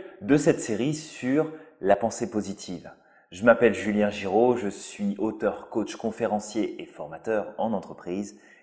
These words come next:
et je vous propose aujourd'hui de découvrir ce neuvième outil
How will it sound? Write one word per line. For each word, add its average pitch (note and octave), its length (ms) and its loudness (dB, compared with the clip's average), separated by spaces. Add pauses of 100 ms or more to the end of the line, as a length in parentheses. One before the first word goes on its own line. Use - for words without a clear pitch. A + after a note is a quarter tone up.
et A2 100 0
je G#2 80 -4
vous G#2+ 80 -4
propose G#2 340 -4
aujourd'hui F#2 400 -4
de G2 120 -4
découvrir G2 520 -6
ce - 340 -6 (320)
neuvième G2 600 -2
outil F#2+ 460 -10